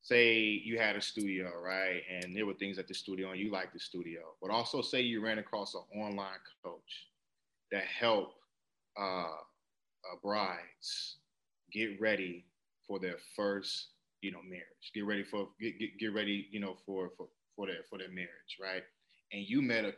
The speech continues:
community, and they have a community of women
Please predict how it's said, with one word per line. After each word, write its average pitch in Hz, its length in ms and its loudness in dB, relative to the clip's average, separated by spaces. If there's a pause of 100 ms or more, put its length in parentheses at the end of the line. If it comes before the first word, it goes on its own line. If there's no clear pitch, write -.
(120)
community, 98 640 -2
and 104 80 -2
they 110 180 2
have 120 180 2
a 101 80 -4 (140)
community 110 580 0 (640)
of 104 160 -4
women 104 340 0